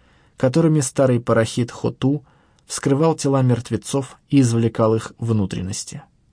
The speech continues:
Ацефор вскрикнул, выпустил свой кинжал и бездыханным рухнул на утоптанную площадку. «Спасибо, учитель!»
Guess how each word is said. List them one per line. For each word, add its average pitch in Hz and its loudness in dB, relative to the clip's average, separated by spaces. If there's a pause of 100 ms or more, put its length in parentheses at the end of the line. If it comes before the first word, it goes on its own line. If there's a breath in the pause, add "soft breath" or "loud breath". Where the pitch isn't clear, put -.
(400)
Ацефор 104 -2
вскрикнул, 127 -2 (420 soft breath)
выпустил 127 0
свой 104 -2
кинжал 123 -6 (420)
и - -2
бездыханным 131 2 (100)
рухнул 120 0
на 117 0 (100)
утоптанную 104 -4
площадку. - -8 (1700)
«Спасибо, 117 -2
учитель!» 104 -2